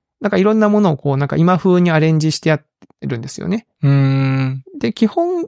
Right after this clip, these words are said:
Speaker 1: ゲームで懐かしのそのさ、坂、あの国境の、一番最初にこうみんなでこう、ぬるぬる滑るところをバーっていくとか、
Speaker 2: はいはいはいはい。
Speaker 1: あと竜神池。
Speaker 2: 竜神池って何でしたっけ？
Speaker 1: 竜神池覚えてます？あの、
Speaker 2: あの、
Speaker 1: 池の上に岩があって。
Speaker 2: い-、い-、岩があってぴょんぴょんと-、と-、と-、飛んでいくやつ。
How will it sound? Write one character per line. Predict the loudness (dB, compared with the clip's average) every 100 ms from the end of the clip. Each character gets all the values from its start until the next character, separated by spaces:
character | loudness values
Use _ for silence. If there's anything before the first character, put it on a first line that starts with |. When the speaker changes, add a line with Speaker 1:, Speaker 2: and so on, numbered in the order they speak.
| -4
Speaker 1:
ゲ | -2 2
ー | 2
ム | 2
で | 4
懐 | 2 0 0
か | -4
し | 0
の | 0
そ | 0
の | 0
さ、 | 0 -2
坂、 | -2 -2 -2 -4 _
あ | -4
の | -2
国 | -4 -4 -2
境 | 2 4 4 2 -2 -12 _ _ _ _ -8
の、 | -6 -6 -4
一 | -2 0
番 | 0
最 | 0
初 | 0
に | 0
こ | 0
う |
み | -2
ん |
な | -2
で |
こ | -4
う、 | -8 -10
ぬ | -6 0
る | 2
ぬ | 0
る | -4
滑 | -4
る | -2
と |
こ | -4
ろ | -4
を |
バ | -2 0 0 0
ー |
っ |
て | 0
い |
く | -2
と | -4
か、 |
Speaker 2:
は | 0
い |
は |
い | 0
は |
い |
は | -2
い。 | -8 _ -20 _ _
Speaker 1:
あ | -6
と | 0
竜 | 2 4 2
神 | 2 -2
池。 | -4 -14 _ _ _ _ _ _ _ _ _ _ _
Speaker 2:
竜 | -6 0 2
神 |
池 | 4
っ |
て | 4
何 |
で | 2
し |
た | 0
っ |
け？ | -2
Speaker 1:
竜 |
神 |
池 |
覚 | -2 -2
え |
て | -4
ま | -6
す？ | -6 -10 _ _
あ | -4
の、 | -4 -4
Speaker 2:
あ |
の、 | -2
Speaker 1:
池 | 0 0
の | 2
上 | 2
に | 2
岩 | 4 4
が | 4
あ |
っ | 2
て。 | 2
Speaker 2:
い-、 |
い-、 |
岩 | 2
が | 2
あ |
っ | -2
て | -2
ぴ | -2
ょ |
ん |
ぴ | -2
ょ |
ん | -4
と-、 | -6
と-、 | -8 -4 -2
と-、 | -2 -4
飛 | -2
ん | -2
で |
い | 0
く |
や | -4
つ。 | -4 -20